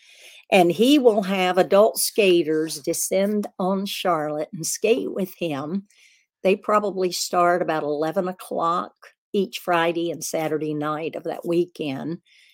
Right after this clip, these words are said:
and they roll till probably five A M in the morning. Like I said, go to YouTube and just, um, uh, search for Rolling in the Carolinas. You will see some great adult skaters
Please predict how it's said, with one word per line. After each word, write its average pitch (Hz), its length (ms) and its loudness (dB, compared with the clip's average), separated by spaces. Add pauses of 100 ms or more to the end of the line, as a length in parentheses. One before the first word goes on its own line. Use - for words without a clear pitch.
(140)
and 170 160 -2
they 180 140 6
roll 175 500 4 (160)
till 156 120 0
probably 156 640 -2
five 160 560 -4
A 156 400 -2
M 151 180 -4
in 147 140 -4
the 143 60 -4
morning. 139 540 -6 (720)
Like 196 220 4
I 302 80 4
said, 175 340 2
go 180 140 6
to 226 100 2
YouTube 190 720 2
and 160 240 -2
just, 165 680 -2
um, 160 560 -6 (960)
uh, 165 180 -8
search - 600 0
for 175 320 0
Rolling 175 380 0
in 170 120 -6
the 170 80 -6
Carolinas. 151 920 -4
You 214 560 4
will 185 260 2
see 165 500 -2
some 151 380 -8
great 160 600 -2
adult 160 520 -2
skaters 147 840 -4